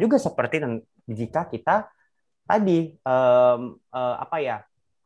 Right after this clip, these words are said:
memberikan price kepada orang-orang dan yang kita berikan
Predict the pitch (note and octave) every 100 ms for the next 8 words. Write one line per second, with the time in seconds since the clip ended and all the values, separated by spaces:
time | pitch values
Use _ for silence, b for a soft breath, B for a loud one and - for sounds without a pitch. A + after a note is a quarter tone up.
0 | - _ D3 C#3+ D3 - D3+ D#3 D#3+ -
1 | _ D3+ D#3 D3 - - - - - A2+
2 | A#2 A#2+ - _ _ _ A#2 A#2+ A#2 A2+
3 | A2 A#2 B2+ E3+ A#3 b b b b b
4 | C#3 B2+ A#2 A2+ _ _ _ _ - D3
5 | C#3 B2+ B2+ B2+ _ _ _ - - B2+
6 | B2 C#3 C3+ C3